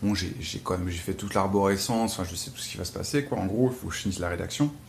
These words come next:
Et, euh, en fait, pour amener un, un côté plus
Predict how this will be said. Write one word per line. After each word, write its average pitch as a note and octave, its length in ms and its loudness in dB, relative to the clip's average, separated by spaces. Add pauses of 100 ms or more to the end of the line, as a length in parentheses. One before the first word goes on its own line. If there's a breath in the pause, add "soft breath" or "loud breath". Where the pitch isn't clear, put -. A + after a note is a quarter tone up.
(1000 loud breath)
Et, F3 260 12
euh, G#2+ 1000 12
en A2+ 140 6
fait, E3 340 8
pour C3+ 200 6
amener C#3+ 200 12
un, A#2+ 180 10 (100)
un B2 140 8
côté C3+ 540 8
plus C3+ 520 2